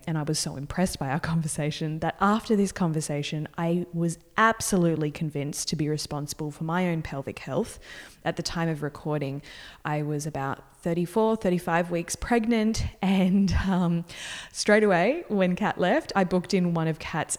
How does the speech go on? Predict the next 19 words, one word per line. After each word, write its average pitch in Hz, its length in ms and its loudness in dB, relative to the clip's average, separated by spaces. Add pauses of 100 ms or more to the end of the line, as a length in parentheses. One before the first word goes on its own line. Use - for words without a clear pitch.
at-home 165 680 -2
appointments - 580 -6
for 151 440 -6
after 175 280 0
baby 156 240 0
boy 147 240 -2
was 147 160 -2
born, 190 480 4 (560)
so 196 180 2
she 175 160 -2
can 170 200 -4
check - 280 -6
in 156 300 -4
with 190 200 -2
my 226 220 -2
own 339 220 -4
pelvic - 420 -6
health. - 560 -10
So 190 300 4